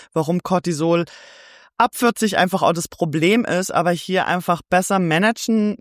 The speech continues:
zu managen mit dem Cortisol wird dir auch helfen, dein Hautbild zu verbessern. Zum Kollagen möchte ich noch mal kurz sagen, wenn jetzt die Frage entsteht, soll ich ein Kollagenprodukt einnehmen?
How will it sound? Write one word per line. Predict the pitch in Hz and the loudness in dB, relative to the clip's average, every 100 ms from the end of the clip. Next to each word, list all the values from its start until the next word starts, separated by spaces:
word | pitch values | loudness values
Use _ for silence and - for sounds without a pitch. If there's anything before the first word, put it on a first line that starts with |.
| - | -6
zu | - | -2
managen | 170 208 214 - | 0 2 0 0
mit | 196 - | 0 0
dem | 185 | -2
Cortisol | 175 160 160 147 156 165 - | -4 -4 -4 0 2 0 -2
wird | 135 156 165 | -8 -6 -4
dir | - | -4
auch | 143 | -4
helfen, | 143 139 143 151 139 | -4 -4 -4 -6 -6
dein | 135 131 - | -6 -6 2
Hautbild | 175 190 - 131 143 156 - - - _ | 2 2 2 2 2 -2 -12 -20 -20 _
zu | - 165 | -8 -8
verbessern. | 151 175 143 104 147 - 135 - - - - - - | -4 -4 -4 -2 -2 -2 -6 -8 -16 -20 -20 -20 -6
Zum | - 196 | 0 2
Kollagen | - 190 185 143 170 233 | 2 2 2 0 0 2
möchte | 254 233 | 2 2
ich | 226 | -2
noch | 226 208 | -2 0
mal | 214 | -2
kurz | - 214 - | -2 -4 0
sagen, | 214 208 208 208 - _ - | 2 2 2 -4 -6 _ -16
wenn | 156 160 175 180 | -8 -2 0 0
jetzt | 170 | -2
die | 180 | -6
Frage | - 156 147 175 | -4 0 2 0
entsteht, | 143 170 - 170 | -4 -4 -2 -2
soll | - 165 | 0 0
ich | 156 | 0
ein | 160 | -4
Kollagenprodukt | 180 160 135 160 208 - 202 196 - | -2 -2 0 0 0 0 -2 -4 -2
einnehmen? | 170 175 175 170 170 | 0 0 0 -2 -4